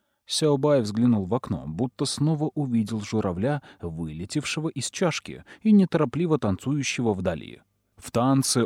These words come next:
он то расправлял крылья, то щелкал клювом. Сяобай задумался, как было бы прекрасно, если бы его собственная тень могла обратиться в птицу и взлететь. Тень смогла бы вернуться в его родной город вместо него и навестить его семью.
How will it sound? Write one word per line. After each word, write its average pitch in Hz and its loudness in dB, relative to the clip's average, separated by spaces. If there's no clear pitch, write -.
он 110 4
то 117 2
расправлял 82 -4
крылья, 135 2
то 165 -4
щелкал 120 -2
клювом. 127 -2
Сяобай 127 2
задумался, 123 2
как 117 0
было 107 0
бы 78 -8
прекрасно, - -4
если 98 -4
бы 110 2
его 123 2
собственная 139 2
тень 160 2
могла 131 4
обратиться 143 -2
в - -10
птицу 160 -4
и 78 -10
взлететь. 113 -2
Тень 196 6
смогла 123 2
бы 123 2
вернуться 92 0
в 104 -4
его 113 0
родной 127 2
город 117 -2
вместо 98 0
него 113 2
и 139 -2
навестить 127 0
его 113 0
семью. 113 -2